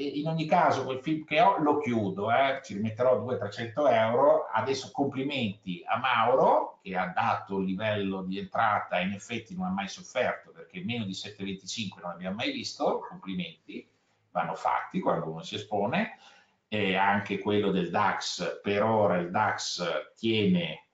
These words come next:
i massimi, insomma sembra non spostarsi, e per cui anche se si sposta di poco, ma si sposta. E poi volevamo ricordare,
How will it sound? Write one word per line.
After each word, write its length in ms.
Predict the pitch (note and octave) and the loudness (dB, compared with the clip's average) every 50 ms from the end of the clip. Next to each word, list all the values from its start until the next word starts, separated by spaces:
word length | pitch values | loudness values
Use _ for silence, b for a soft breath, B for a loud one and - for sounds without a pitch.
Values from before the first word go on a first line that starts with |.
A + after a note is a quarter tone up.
| _ _ - | _ _ -8
i 100 | G#2 A#2 | -6 -2
massimi, 600 | B2 G2 F#2+ - - - - - D3+ G3 G#3 F3+ | -2 -2 -2 -2 -4 -6 -6 -2 -2 0 0 0
insomma 420 | F#3 - - G#2 - F3+ - F2 | -2 -2 -2 -2 -2 -2 -2 -4
sembra 360 | - - G#2+ G#2 F#2+ - F2 E2+ | -4 -4 -2 -2 -2 -2 -2 -2
non 140 | F2+ F#2 | -4 -4
spostarsi, 1040 | F2 - D#3+ - - - G#2 F2+ F2 F2 - - - - D#3 G#3 A#3+ - - - - | -4 -4 -8 -8 -2 0 2 4 4 2 0 -2 -6 -2 -2 -2 -2 -4 -8 -12 -18
e 200 | _ - D#2+ - - | _ -14 -14 -12 -12
per 140 | - - - | -18 -20 -16
cui 320 | - F#2 F2+ F2 D#2 C2+ - | -8 -6 -6 -6 -6 -8 -4
anche 320 | - G#2+ A2+ A#2 G#2+ - | -2 -2 0 0 -2 -6
se 140 | A2 - - | -8 -12 -12
si 120 | - - - | -12 -12 -6
sposta 280 | - - - - G2+ | -6 -6 -6 -4 -8
di 80 | G#2 G2+ | -8 0
poco, 300 | - B2 G2 D2+ C#2+ - | 2 2 2 2 0 -6
ma 200 | D2+ C#2+ - - | -8 -8 -8 -10
si 200 | - - - F2+ | -12 -14 -14 -12
sposta. 680 | - - - F2 - - - - - - - - - b b b b b b b b b b b b _ _ _ | -14 -4 -2 -2 -2 -2 -4 -2 -2 -2 -2 -2 -8 b b b b b b b b b b b b _ _ _
E 200 | - C3+ C#3 C#3 | -4 -4 -2 2
poi 220 | - F#3+ G#3+ C4 C#4 | 6 6 8 8 8
volevamo 440 | A3 D#3 C#3 C#3 D3 D#3 D3+ C#3 | 6 6 8 8 8 6 6 4
ricordare, 1200 | C3+ C#3 C3+ C3 F3 G3+ A3 F#3 D3+ D3 D3+ D#3+ F#3 G#3+ A3+ A#3+ B3+ G#3 - - - - - - | 2 2 2 0 0 0 2 2 2 4 4 4 4 4 4 4 4 4 2 -2 -12 -16 -20 -20